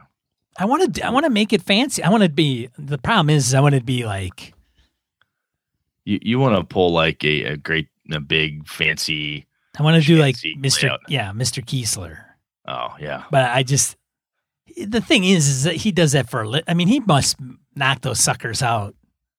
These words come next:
Speaker 1: pretty
Speaker 2: He's
Speaker 1: quick. Like
Speaker 2: he's amazing. He and guys like, between Kiesler and Randy Farmer, I'm like, I'm not, I don't, that's an as-,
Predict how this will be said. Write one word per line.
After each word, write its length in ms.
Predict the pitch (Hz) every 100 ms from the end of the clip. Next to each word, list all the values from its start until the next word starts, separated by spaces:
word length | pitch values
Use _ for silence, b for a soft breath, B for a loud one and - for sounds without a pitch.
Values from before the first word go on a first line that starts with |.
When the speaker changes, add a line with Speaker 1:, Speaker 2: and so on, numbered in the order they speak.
| _
Speaker 1:
pretty 220 | - 185
Speaker 2:
He's 120 | 185 143
Speaker 1:
quick. 460 | 165 117 - - _ _
Like 160 | 127 110
Speaker 2:
he's 160 | 190
amazing. 360 | 120 98 107 104
He 140 | 160
and 80 | 185
guys 200 | 147 143
like, 200 | 131 - B B B -
between 260 | 143 156
Kiesler 300 | 139 202 -
and 80 | 131
Randy 240 | 123 117
Farmer, 340 | 107 120 117 107
I'm 100 | 101
like, 160 | 98 -
I'm 120 | 131
not, 280 | 170 147 - _
I 120 | 123
don't, 240 | 170 170 117 _ _ _
that's 160 | 143 151
an 100 | 170
as-, 220 | 123 -